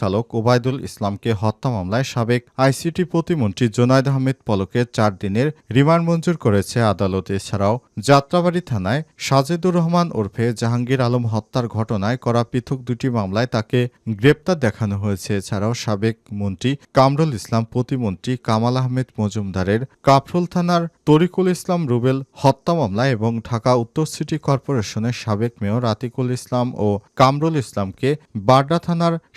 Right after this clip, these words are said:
সাজিদ হাওলাদার হত্যা মামলায় গ্রেপ্তার দেখানোর আবেদন মঞ্জুর করেছে আদালত। আজ সোমবার ঢাকার মেট্রোপলিটন ম্যাজিস্ট্রেট জি এম ফারহান ইশতিয়াকের আদালত শুনানি শেষে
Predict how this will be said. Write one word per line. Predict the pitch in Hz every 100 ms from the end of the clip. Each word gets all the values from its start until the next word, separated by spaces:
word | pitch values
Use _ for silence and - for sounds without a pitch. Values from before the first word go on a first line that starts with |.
| -
সাজিদ | 135 123 160 -
হাওলাদার | 117 107 104 113 107
হত্যা | 110 - - 120
মামলায় | 95 90 127 147 - 110 -
গ্রেপ্তার | 139 151 - 175 127
দেখানোর | 101 - 110 113 95
আবেদন | 92 110 135 123
মঞ্জুর | 123 123 135 -
করেছে | 98 95 - 120
আদালত। | 95 98 95 95 98
আজ | 101 - - -
সোমবার | 123 120 123 123 - _ 110
ঢাকার | 110 127 - 147 123
মেট্রোপলিটন | 139 - 180 - 180 175 175 147
ম্যাজিস্ট্রেট | 101 92 - - 123 110 _ 107
জি | - 143 165 123
এম | 131 127 - -
ফারহান | 143 143 165 170 -
ইশতিয়াকের | 110 - - 117 110 120 117 95
আদালত | 90 107 139 _ -
শুনানি | 143 160 170 165
শেষে | - 151